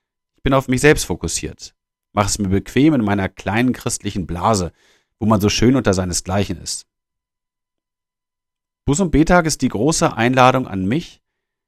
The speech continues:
fürbittend vor Gott zu kommen und ihn um Vergebung zu bitten,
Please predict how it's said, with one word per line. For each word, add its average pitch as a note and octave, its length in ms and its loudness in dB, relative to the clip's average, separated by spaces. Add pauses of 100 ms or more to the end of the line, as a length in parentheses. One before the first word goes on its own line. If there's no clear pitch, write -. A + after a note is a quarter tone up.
(200)
fürbittend C#3+ 460 0
vor A2+ 180 -2
Gott A#2 160 0
zu - 140 -4
kommen C#3+ 360 -4
und A#2+ 280 -4
ihn A#2 180 0
um C3 120 -2
Vergebung G#2+ 460 -2
zu - 160 -20
bitten, - 280 -14